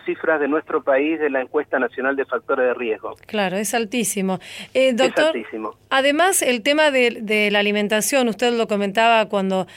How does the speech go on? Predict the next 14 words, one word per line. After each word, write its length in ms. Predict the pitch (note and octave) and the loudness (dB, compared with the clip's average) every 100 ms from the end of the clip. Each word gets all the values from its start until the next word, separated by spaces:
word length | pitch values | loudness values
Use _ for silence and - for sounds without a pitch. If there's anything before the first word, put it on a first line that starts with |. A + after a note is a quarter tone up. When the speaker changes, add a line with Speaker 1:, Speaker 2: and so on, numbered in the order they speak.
| - - | -20 -6
Speaker 2:
hablaba 500 | G3 G3 G3+ G#3 G#3+ | -2 0 4 4 4
del 180 | G3+ F#3+ | 2 0
tema 380 | G#3 G#3 G#3 G3+ | 0 0 2 2
de 420 | G3 G3+ G3+ F#3+ - - | 2 2 0 -2 -8 -8
el 180 | G3+ G3 | -4 -2
colest-, 340 | G#3 G3+ G3 - - | -2 -2 -4 -10 -4
pero 200 | A3+ A#3+ | 0 2
nunca 180 | C#4 C#4+ | 2 0
está 220 | B3 C4 | 0 2
de 120 | B3 | 4
más 380 | B3 B3 A3 G#3 | 4 2 2 0
entonces 640 | G#3 G3 A3 A3 A3 G3+ | -2 0 0 0 0 -2
en 180 | - G3+ | -2 -2
recordar 580 | G3+ G#3 G#3 G#3 A3+ A#3+ | -2 0 0 2 2 2